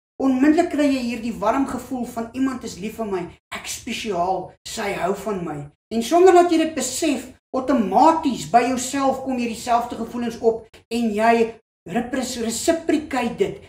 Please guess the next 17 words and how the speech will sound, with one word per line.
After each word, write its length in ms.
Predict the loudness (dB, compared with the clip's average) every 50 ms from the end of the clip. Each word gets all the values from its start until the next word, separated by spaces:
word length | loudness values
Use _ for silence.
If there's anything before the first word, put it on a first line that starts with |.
| _ _
Met 120 | -12 -8
ander 200 | -4 -4 -2 -2 -2
woorde, 320 | -2 -2 -2 -2 -2 -4 -4 -8 -12 -4
jy 160 | 0 0 0 0 2 2
knip 320 | 4 4 4 4 4 2 0
oog 160 | 0 0 -2 -6
vir 140 | -4 -2 0
haar 180 | 0 0 0 -2 -6 -4
terug 280 | -4 -4 -2 -4 -6 -8 -8
of 100 | -8 -6
jy 140 | -6 -6 -2
blaas 300 | 0 2 2 2 0 -2
vir 140 | -4 -4 -4
haar 100 | -4 -4
'n 100 | -6 -6
soentjie 300 | -6 -6 -6 -8 -12 -8 -4
terug 220 | -4 -2 -2